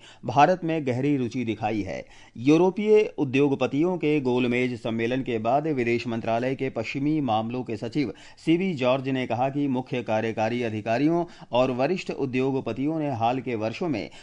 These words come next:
भारत में हुए महत्वपूर्ण परिवर्तनों का उल्लेख किया। रक्षा मंत्री राजनाथ सिंह आज से वियतनाम और दक्षिण कोरिया के दो देशों के दौरे पर रहेंगे।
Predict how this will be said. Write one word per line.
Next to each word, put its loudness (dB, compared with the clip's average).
भारत 4
में 0
हुए 2
महत्वपूर्ण -2
परिवर्तनों -2
का 0
उल्लेख -4
किया। -6
रक्षा 8
मंत्री 4
राजनाथ 8
सिंह -2
आज 8
से -2
वियतनाम 2
और 2
दक्षिण -2
कोरिया 0
के 0
दो 0
देशों -2
के -2
दौरे 0
पर -2
रहेंगे। -4